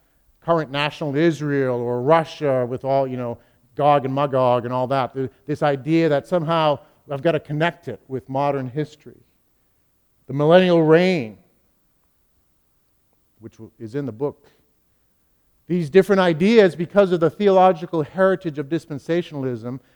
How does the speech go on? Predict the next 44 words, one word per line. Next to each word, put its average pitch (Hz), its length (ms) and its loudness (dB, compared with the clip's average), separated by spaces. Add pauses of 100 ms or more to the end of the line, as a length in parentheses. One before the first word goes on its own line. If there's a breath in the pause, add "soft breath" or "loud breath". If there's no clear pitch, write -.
(180)
kinda 151 140 -2
cloud 196 480 2
our 170 160 4
thinking 175 420 -6
about 139 260 -2
this 143 160 -10
book. 180 360 -2 (160 soft breath)
So - 120 -4
when 160 160 0
we 156 100 -4
come 214 300 0
to 165 120 2
it, 147 80 -2
we 151 100 -4
think 190 320 -4
of 160 80 0
all 156 140 4
these 143 240 -2
other 190 240 2
things, 135 400 -8 (240 soft breath)
and 156 120 -2
these 190 180 4
other 247 220 8
things, 190 420 2 (220 soft breath)
uh, 151 180 2 (100)
are 175 160 8
addressed 175 400 6
actually 147 360 0
in 240 80 0
the 247 80 2
book, 208 380 2
so 151 160 -4
it's 143 140 -6
not 196 140 0
that 175 140 -2
these 165 160 -2
aren't 156 240 -2
addressed 175 400 -2
in 131 120 -10
one 135 160 -6
way 135 80 -4
or 117 100 -6
the 107 140 -10
other, 143 400 -6